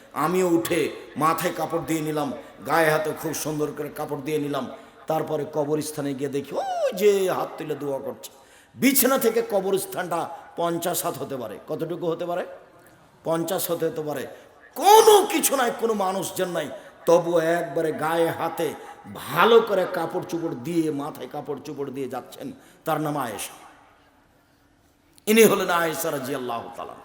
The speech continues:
আর আপনি বলছেন, "আব্দুর রাজ্জাক সাহেব, আপনি আমাদেরকে কেন শয়তান বলছেন?" আল্লাহ নবী বলেছেন, "মহিলারা শয়তানের বেশ ধরে আসে, শয়তানের বেশ ধরে যায়।" দুঃখিত, আপনি আমার দিনী বোন, আপনাকে আমি শয়তান বলতে চাইনি।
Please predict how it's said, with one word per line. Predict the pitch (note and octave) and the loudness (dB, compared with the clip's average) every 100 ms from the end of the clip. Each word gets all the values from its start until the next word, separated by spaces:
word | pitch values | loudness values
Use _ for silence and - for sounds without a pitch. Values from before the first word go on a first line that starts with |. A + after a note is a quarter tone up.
| - - - _ _ | -20 -20 -20 _ _
আর | D3 | 4
আপনি | D#3+ E3 F3 | 4 2 0
বলছেন, | E3 E3 E3 D#3+ | 0 0 0 -4
"আব্দুর | D3 E3 | -4 -2
রাজ্জাক | D#3+ D#3+ | -2 -2
সাহেব, | - F3+ F3 - - - - - | 0 0 0 -4 -14 -20 -10 -6
আপনি | C3+ E3 | -4 -2
আমাদেরকে | D#3 D#3 D3 C#3 D3+ | 0 0 -2 -4 -6
কেন | - D#3 | -4 -4
শয়তান | E3 D#3 D#3 D3+ | -4 -4 -4 -4
বলছেন?" | C#3+ C#3 C3 C#3+ A#2+ - - - | -4 -4 -6 -8 -8 -12 -20 -10
আল্লাহ | A#2+ C#3+ D3+ | -4 -2 -2
নবী | C#3+ C#3+ | -4 -4
বলেছেন, | D3 C#3+ C#3+ D3+ A#2+ - - A#2 | -2 -2 -2 -4 -6 -12 -14 -6
"মহিলারা | D3 D#3 D3+ C#3 | -2 0 -2 -2
শয়তানের | - C#3+ D3 D3+ C#3 | -2 -2 -4 -4 -4
বেশ | B2+ C3+ C3+ | -4 -4 -4
ধরে | C#3 | -4
আসে, | C3+ B2+ - A#2 - - - | -4 -4 -6 -8 -10 -20 -12
শয়তানের | - C3 C#3 C#3 B2+ | -4 -2 -2 -4 -4
বেশ | A#2+ B2 | -4 -4
ধরে | B2 B2 | -2 -4
যায়।" | A2+ A2+ F#2+ - - - | -4 -6 -8 -16 -10 -4
দুঃখিত, | A2+ - D#3 D3 A2+ - - - | -2 -2 -4 -4 -6 -8 -16 -8
আপনি | C3+ C3+ C#3 | -6 -4 -4
আমার | C3 B2 - | -4 -4 -4
দিনী | D#3+ F3+ | -2 0
বোন, | E3+ F3 E3 - - - | 0 0 -2 -10 -20 -4
আপনাকে | D3+ D3 - D3+ D3 | 0 0 -2 -4 -2
আমি | D3+ D3+ C3 - - - | 0 0 -2 -6 -14 -10
শয়তান | - C#3+ C#3 C3+ | -2 -2 -2 -6
বলতে | A#2 B2+ C3+ D3+ | -4 -6 -6 -6
চাইনি। | - A2 E2+ | -6 -6 -8